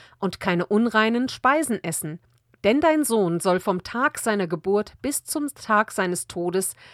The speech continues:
ein Naziräer sein.“ Da betete Manoach zum Herrn. Er sagte: „Herr,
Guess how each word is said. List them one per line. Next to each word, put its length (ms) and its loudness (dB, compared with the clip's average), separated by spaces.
ein 200 0
Naziräer 640 0
sein.“ 380 -10
Da 80 0
betete 440 -4
Manoach 520 0
zum 220 -6
Herrn. 400 -8
Er 100 2
sagte: 480 -2
„Herr, 440 0